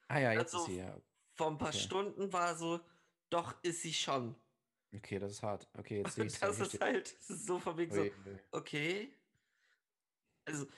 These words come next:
Speaker 2: auch krass, so von wegen, ähm, also nur kurz nach Falschmeldung, Ka-, Tanya Roberts ist gestorben.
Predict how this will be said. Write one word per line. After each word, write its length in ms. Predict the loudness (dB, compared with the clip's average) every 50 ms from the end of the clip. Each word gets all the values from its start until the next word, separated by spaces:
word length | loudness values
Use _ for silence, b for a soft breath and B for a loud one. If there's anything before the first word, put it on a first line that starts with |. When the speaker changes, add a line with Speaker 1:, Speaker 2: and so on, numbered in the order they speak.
| B B B B _ _ _ _ -2
Speaker 2:
auch 240 | 0 0 0 -2
krass, 340 | -4 -2 0 0 0 -2 -2
so 140 | -2 -2 -2
von 220 | 0 -2 -2 0 2
wegen, 400 | 2 2 4 2 0 0 -2 -4 -4
ähm, 640 | -2 0 2 2 2 2 2 2 0 -2 -4 -6 -8 _ -4
also 200 | -2 -2 0 0
nur 260 | 2 2 2 2 0
kurz 380 | 0 0 0 0 0 -2 -2 0
nach 160 | 0 0 0
Falschmeldung, 800 | 0 2 2 2 2 0 -2 0 2 2 2 4 2 2 0 -2
Ka-, 200 | -2 -2 -2 -2 -2 -4 -4
Tanya 300 | -2 0 2 2 4 4
Roberts 380 | 4 4 4 2 0 0 -2
ist 240 | -4 -6 -6 -6 -8
gestorben. 580 | -6 -6 0 2 4 4 4 4 2 -2 -6